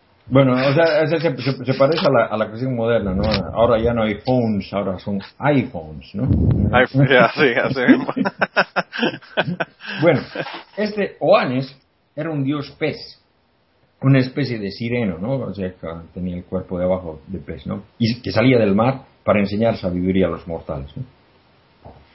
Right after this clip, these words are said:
Speaker 1: Bueno, incluso si hubo un Juan, <coughs> Juan Bautista, líder de la secta,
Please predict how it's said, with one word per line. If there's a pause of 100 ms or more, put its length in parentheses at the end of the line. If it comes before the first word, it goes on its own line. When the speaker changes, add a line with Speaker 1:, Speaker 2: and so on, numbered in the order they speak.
(100)
Speaker 1:
Bueno, (400)
incluso
si
hubo
un
Juan, (160)
<coughs>
Juan
Bautista,
líder
de
la
secta,